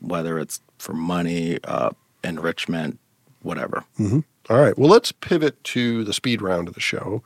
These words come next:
Speaker 1: Okay.
Speaker 2: Um, I wanna talk a little bit about your career path, 'cause you've done a lot of different things. You obviously still do a lot of different <laughs> things all simultaneously, it seems. What have you learned in all that?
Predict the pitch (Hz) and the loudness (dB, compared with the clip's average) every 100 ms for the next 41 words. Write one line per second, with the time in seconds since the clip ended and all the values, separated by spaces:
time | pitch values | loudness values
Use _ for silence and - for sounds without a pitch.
0 | - 131 131 180 - 101 101 101 117 156 | -4 4 6 6 4 4 6 6 6 6
1 | 170 180 139 123 127 113 110 98 104 101 | 6 2 4 4 4 4 4 4 4 6
2 | 98 - - - _ - 110 113 - 104 | 6 2 -12 -20 _ 0 2 2 4 4
3 | 104 - 98 - 117 104 123 135 135 123 | 4 2 -2 -4 -8 4 8 10 8 6
4 | 110 - 110 107 95 95 98 - - 107 | 0 -2 -2 0 0 0 -2 -4 2 6
5 | 107 101 - 101 - - 127 107 110 190 | 6 4 -2 -2 0 4 4 4 4 6
6 | 127 117 113 113 120 107 131 - 175 135 | 8 6 4 2 0 0 2 4 4 6
7 | 127 127 - 131 107 101 151 123 101 113 | 4 4 4 4 2 0 0 0 -2 -4
8 | 98 - - 90 92 - - - - - | -4 -6 -6 -6 -6 -10 -16 -16 -16 4
9 | 147 247 349 269 135 107 110 107 98 95 | 6 8 6 2 4 6 6 4 4 2
10 | 92 95 92 92 | 2 4 4 2